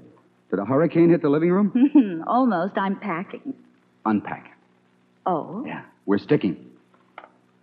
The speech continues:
Speaker 2: What happened, Bob?
Speaker 1: Oh, something just wonderful, darling. A new project, really new. Exciting.
Speaker 2: What is it?
Speaker 1: Research.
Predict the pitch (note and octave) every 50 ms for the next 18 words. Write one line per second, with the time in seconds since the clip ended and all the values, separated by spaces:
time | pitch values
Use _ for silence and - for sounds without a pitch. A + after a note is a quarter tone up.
0 | _ _ _ _ - D#4+ D4+ - - - E4+ F#4+ B4+ - B4 G#4+ C4+ G3+ F#3+ D#3
1 | C3+ - - - - - - - - - - B2+ B2 - A#2 A2 A2 G#2+ - C3+
2 | C#3 D3+ D3 B2 G#2+ - F#2+ F#2 F2 - F2 E2 F2+ F#2+ G2+ G#2+ C3 D#3+ - -
3 | - F3 D3+ C3+ A2 A2 - - A#2+ F3+ A3 G3 D#3+ C3 A#2 G#2+ F#2+ E2 D#2+ -
4 | - - - _ _ _ - - - - - - - - - C#3 - - _ _
5 | _ - D4 C#4 C4+ E4 D#4+ D4+ D#4 C#4+ - - - - _ _ _ _ _ -
6 | A#2+ - - E3+ C3 - - -